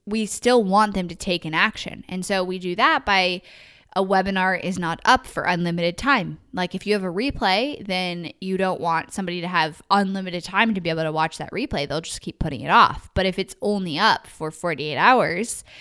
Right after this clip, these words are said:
and then you're gonna take it down, that will push people to actually carve out the time to go watch it or listen to the webinar. Um, for actually signing up for a webinar, you know, saying,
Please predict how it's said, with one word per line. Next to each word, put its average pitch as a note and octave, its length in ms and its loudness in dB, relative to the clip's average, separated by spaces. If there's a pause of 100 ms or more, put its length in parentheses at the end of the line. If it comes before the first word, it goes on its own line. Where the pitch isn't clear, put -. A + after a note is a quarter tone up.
(160)
and F#3 100 -4
then F#3 80 -2
you're F#3 120 -4
gonna E3 140 -8
take F3 220 -10
it - 140 -16
down, G3+ 600 2 (640)
that G3 240 4
will F#3+ 100 -2
push A3+ 320 -2
people F3+ 340 -6
to F3+ 120 -4
actually E3 460 -2
carve F3 320 -2
out E3+ 160 -2
the E3+ 80 -16
time D#3 340 -2
to E3 80 -8
go D#3 160 -6
watch G#3+ 380 4
it - 160 -8
or E3 100 -8
listen D#3+ 320 -8
to D#3+ 140 -14
the D#3 80 -10
webinar. F#3+ 480 -2 (560)
Um, F3 400 2 (340)
for - 240 0
actually F3+ 400 2
signing F3+ 420 -2
up A#3 280 0
for D#4+ 100 2
a C4+ 80 4
webinar, D#3+ 640 0
you G3+ 140 -8
know, F3 160 -6
saying, G3 800 -2